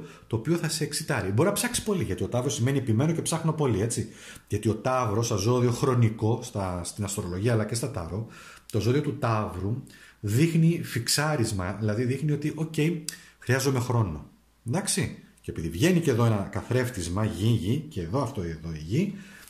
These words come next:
σημαίνει ότι χρειάζεσαι χρόνο. Πάρ' το χρόνο σου και θα τα βρεις. Το επόμενο, φίλες και φίλοι, είναι ο Σκορπιός.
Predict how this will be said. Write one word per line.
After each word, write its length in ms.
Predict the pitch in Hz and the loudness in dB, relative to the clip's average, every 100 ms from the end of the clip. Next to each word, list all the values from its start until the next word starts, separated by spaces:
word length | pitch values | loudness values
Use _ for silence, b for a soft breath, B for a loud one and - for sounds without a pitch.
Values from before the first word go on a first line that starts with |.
| B | B
σημαίνει 420 | - 110 147 170 | -2 2 4 2
ότι 140 | 151 | 2
χρειάζεσαι 460 | 120 107 135 151 - | 0 0 0 -2 -4
χρόνο. 400 | - 117 107 85 | -4 -2 0 -2
Πάρ' 180 | - 302 | -2 -2
το 100 | - | -2
χρόνο 340 | 117 98 98 | -2 -2 -2
σου 280 | 98 220 220 - _ _ _ _ _ _ - | -2 -4 -4 -14 _ _ _ _ _ _ -12
και 100 | 98 | -6
θα 60 | 95 | -4
τα 120 | 90 | -4
βρεις. 500 | 85 - - - _ _ b b b b b | -4 -8 -14 -18 _ _ b b b b b
Το 100 | 147 | -2
επόμενο, 380 | 196 254 254 226 | 2 0 2 0
φίλες 220 | 170 160 | 0 -2
και 120 | 123 | -2
φίλοι, 220 | 180 185 | -2 -4
είναι 140 | 185 190 | -4 -6
ο 80 | |
Σκορπιός. 800 | 165 - 139 117 127 104 - - | -6 -4 -4 -2 -2 -4 -6 -16